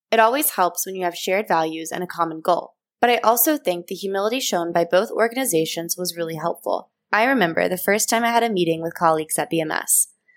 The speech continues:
The company was interested in learning from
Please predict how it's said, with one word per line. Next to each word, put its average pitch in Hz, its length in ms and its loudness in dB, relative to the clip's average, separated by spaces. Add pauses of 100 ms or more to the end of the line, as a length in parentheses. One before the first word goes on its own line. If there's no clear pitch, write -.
(200)
The 214 60 6
company 233 480 2
was 208 180 2
interested 208 500 2
in 180 220 0
learning 185 360 -2
from 160 340 0